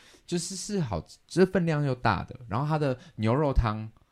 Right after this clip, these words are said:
牛肉，清炖牛肉汤跟鸡肉汤是好喝的，所以它的汤也好喝，然后我觉得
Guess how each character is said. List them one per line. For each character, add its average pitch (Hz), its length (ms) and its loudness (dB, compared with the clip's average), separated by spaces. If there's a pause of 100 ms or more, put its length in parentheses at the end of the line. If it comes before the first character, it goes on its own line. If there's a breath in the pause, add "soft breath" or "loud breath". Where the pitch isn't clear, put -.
(140)
牛 117 120 0
肉， 151 140 2
清 156 180 -2
炖 160 140 4
牛 120 100 0
肉 120 120 2
汤 113 240 2
跟 113 180 0
鸡 110 220 -2
肉 110 180 4
汤 92 300 -2
是 101 120 -6
好 80 220 -6
喝 76 220 -12
的， 82 100 -12
所 117 100 -6
以 117 40 -2
它 120 80 -2
的 113 40 -6
汤 120 240 -6
也 101 140 -4
好 82 220 -8
喝， 85 200 -8 (360 soft breath)
然 101 120 -6
后 113 80 -2
我 98 80 -2
觉 90 160 -4
得 87 80 -6